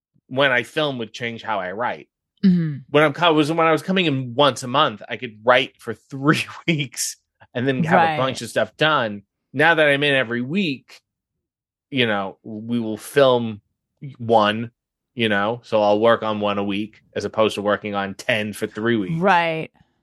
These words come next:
Speaker 1: Uh, so that's, that's, like, the main difference for me. And then your schedule changes when you're f-,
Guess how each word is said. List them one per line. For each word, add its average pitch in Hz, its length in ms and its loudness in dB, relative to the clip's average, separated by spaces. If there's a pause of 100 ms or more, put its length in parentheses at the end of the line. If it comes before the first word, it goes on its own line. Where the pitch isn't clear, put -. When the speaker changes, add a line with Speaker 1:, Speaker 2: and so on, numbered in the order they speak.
(280)
Speaker 1:
Uh, 101 380 2
so 139 220 2
that's, 143 500 0 (800)
that's, 175 260 2
like, 165 180 -2
the 156 80 -2
main 131 440 -4
difference 123 440 -2
for - 300 -8
me. 104 720 -2 (460)
And 143 300 2
then 170 580 2 (340)
your 165 120 0
schedule 240 500 2
changes 190 420 -6
when 180 160 -6
you're 175 100 -2
f-, - 160 -18